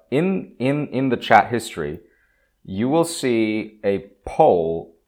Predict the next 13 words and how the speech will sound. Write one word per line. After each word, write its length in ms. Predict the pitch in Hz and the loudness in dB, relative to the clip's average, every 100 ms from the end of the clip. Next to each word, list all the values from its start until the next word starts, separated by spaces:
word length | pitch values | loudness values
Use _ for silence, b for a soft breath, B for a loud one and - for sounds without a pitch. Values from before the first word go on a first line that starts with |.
| _ _ | _ _
of 800 | 98 95 92 92 90 90 87 95 | 4 6 6 4 2 0 -4 -10
the 100 | 104 | -10
countries 600 | - 151 156 143 120 104 | -2 -2 -2 -6 -6 -2
that 140 | 101 | -4
Russians 480 | 92 107 107 110 98 | 2 2 2 -4 -8
consider 400 | - 92 - 87 | -8 -10 -10 -10
to 180 | 85 - | -10 -12
be 300 | 76 80 76 | -10 -8 -8
great. 560 | 76 80 76 - - - _ _ _ _ _ _ _ - | -8 -6 -6 -8 -16 -20 _ _ _ _ _ _ _ -2
Um, 580 | 87 85 85 85 80 _ _ _ _ - - _ _ _ | 0 2 0 -4 -12 _ _ _ _ -20 -20 _ _ _
and 600 | 110 107 104 101 98 90 - _ _ - | 4 4 4 2 -2 -6 -14 _ _ -16
that 420 | 90 101 135 - | 4 8 8 6
poll 680 | - 147 92 76 107 170 | 4 6 6 4 -4 -6